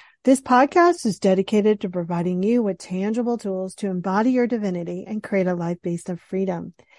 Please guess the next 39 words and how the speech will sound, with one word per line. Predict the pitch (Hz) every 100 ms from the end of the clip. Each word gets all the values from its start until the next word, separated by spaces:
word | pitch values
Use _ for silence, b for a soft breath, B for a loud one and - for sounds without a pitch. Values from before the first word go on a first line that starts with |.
| b b b -
Each | 220 -
podcast | 214 220 262 262 -
is | 214
focused | - 170 180 -
on | -
a | 165
topic | - 214 220 233 -
that | -
will | 180 -
guide | 233 233 240 233
you | 240
to | 208 180
listening | 202 208 - 214 196
and | 185
utilizing | 185 190 185 180 180 185
your | 175 170
essential | 175 170 165 175
nature. | 185 196 - - - B B B B
During | - 220 208 196
each | 185
show, | - 262 262 247
I | 190 -
ask | 180 170 202
an | -
expert | 262 - 285 269 -
three | 190 180
key | - 202
questions | - 285 - 277 269 -
so | 208
you | 196
can | 202 220
understand | 196 196 202 185 180 180
that | -
you're | 180
not | 196 294
alone | 339 240 202 156
on | 170
this | 175 170
journey, | - 208 294